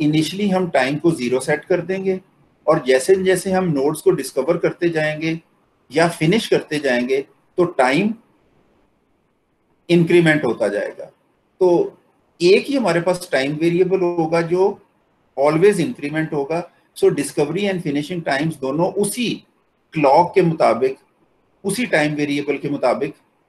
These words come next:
लगते जाएंगे। तो मैं on the same grounds पहले आपको थोड़ा सा शो कर देता हूं कि हमारा जो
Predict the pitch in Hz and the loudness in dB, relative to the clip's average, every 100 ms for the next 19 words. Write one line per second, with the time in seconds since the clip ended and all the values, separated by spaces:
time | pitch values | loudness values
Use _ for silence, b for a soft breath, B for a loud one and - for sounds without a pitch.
0 | - 131 - 123 113 113 - - - _ | -6 -4 -2 -2 -4 -4 -8 -14 -20 _
1 | _ _ _ _ _ - 160 143 139 143 | _ _ _ _ _ -2 0 2 2 2
2 | 147 127 104 - - - - _ - 143 | 2 0 -4 -8 -18 -20 -20 _ -2 0
3 | 151 151 156 170 180 151 131 147 - - | 2 0 0 0 2 4 4 0 -6 -20
4 | _ _ _ _ 135 143 180 160 151 175 | _ _ _ _ 0 2 2 2 0 -2
5 | 160 151 151 - 151 151 147 - - _ | 0 0 0 2 4 4 4 -2 -12 _
6 | _ _ _ _ _ - 170 165 156 143 | _ _ _ _ _ -8 -2 0 -2 -2
7 | 143 151 151 156 139 120 127 135 139 139 | -4 -2 -4 -4 -2 0 0 0 0 2
8 | 139 | 2